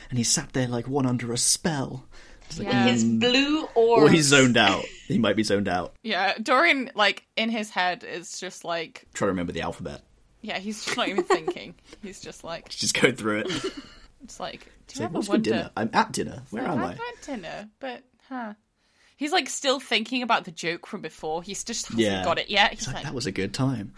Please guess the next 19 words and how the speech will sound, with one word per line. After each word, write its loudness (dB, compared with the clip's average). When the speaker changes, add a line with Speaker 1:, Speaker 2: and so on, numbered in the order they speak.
Speaker 2:
Huh. -4
Speaker 1:
He's 4
thinking 2
about 2
the -2
Pomeranian 0
dog -2
that -14
he -8
definitely -6
has. -6
Speaker 2:
Oh, -2
for -16
sure. -8
He's -10
Speaker 1:
Um, -10
Speaker 2:
like, -8
"Did -10
I 0